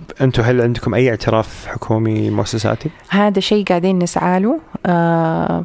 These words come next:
Speaker 2: في فرع السعودية، في الآي سي إف فرع، فرع السعودية،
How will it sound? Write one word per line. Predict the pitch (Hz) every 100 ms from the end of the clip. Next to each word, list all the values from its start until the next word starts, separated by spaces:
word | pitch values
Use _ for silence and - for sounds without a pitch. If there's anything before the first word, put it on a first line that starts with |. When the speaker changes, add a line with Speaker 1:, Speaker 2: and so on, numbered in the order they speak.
| -
Speaker 2:
في | 185 170 165
فرع | 170 185 175
السعودية، | - - 160 175 202
في | -
الآي | - 175
سي | -
إف | 180
فرع، | - 170
فرع | - - - 190
السعودية، | 170 - 180 180 190 240